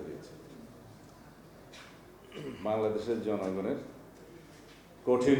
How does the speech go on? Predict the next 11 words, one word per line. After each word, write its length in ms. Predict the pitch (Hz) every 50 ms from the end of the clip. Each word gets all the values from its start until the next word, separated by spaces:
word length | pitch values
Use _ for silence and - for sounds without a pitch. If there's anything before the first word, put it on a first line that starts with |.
| 123 113
উচ্চারণ 440 | - - - 110 98 95 - - - - - - - - - - - - - - - - - - -
সেই 180 | 131 117 117
আয়নাঘরের 580 | 110 107 107 101 104 104 104 104 110 110 110 101 98 98
রক্ষকদের 480 | 95 98 98 101 101 - 101 98 92 95
কাছে 200 | 95 - - - 98 90 85
গিয়েছে। 320 | 95 101 92 - - - - - - - - - - - - - - - - - - - - - - - - - - - - - - - - - -
কিছু 240 | - 139 135 135 147 139
কিছু 200 | 135 131 - 135 120 113
রক্ষক 380 | 107 101 - - - 120 117 - - - - - - - - - - - - - - - 104 95
এখন 180 | - 110 113 113 113 107
অবশ্য 260 | 104 101 95 -